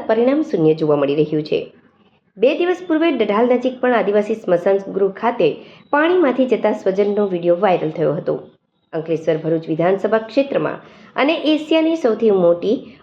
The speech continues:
ઔદ્યોગિક વસાહત નજીકના વડવા દ્રશ્યો સામે આવી રહ્યા છે.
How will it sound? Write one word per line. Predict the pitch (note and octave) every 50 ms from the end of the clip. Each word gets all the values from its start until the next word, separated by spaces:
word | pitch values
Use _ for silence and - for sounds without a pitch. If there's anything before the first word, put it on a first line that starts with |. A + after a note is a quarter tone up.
| _ -
ઔદ્યોગિક | C#4 D4+ - D4+ D#4+ E4 F4 F#4 - - B3+
વસાહત | B3 A#3+ B3 B3+ B3 C4 C4 - A#3
નજીકના | G#3 G3+ A3 A3+ A3+ - G#3+ G3+ G3+ F#3 F3 G3
વડવા | A#3 B3+ C#4 D4 D4 C#4+
દ્રશ્યો | C#4 - F3 E3+ E3+ - F#3 F3
સામે | F3 - C#4 C4+ B3 G3+
આવી | - C3 D3+
રહ્યા | D#3+ D#3 D3+ - C#3+ C#3+
છે. | - - - - -